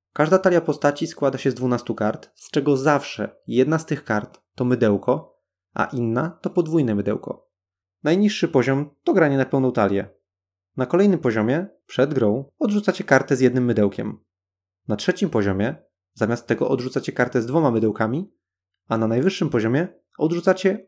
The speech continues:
obydwie te karty, czyli łącznie tracicie dwie karty z trzema mydełkami.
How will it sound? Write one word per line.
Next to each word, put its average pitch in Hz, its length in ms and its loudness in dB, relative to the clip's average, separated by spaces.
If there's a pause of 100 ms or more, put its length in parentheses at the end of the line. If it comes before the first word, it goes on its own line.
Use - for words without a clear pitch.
obydwie 170 540 4
te 110 120 0
karty, 104 500 -2
czyli 110 180 -4
łącznie 139 260 -2
tracicie 139 340 -2
dwie 120 200 0
karty 131 560 -4
z - 120 -20
trzema 107 300 0
mydełkami. 120 540 0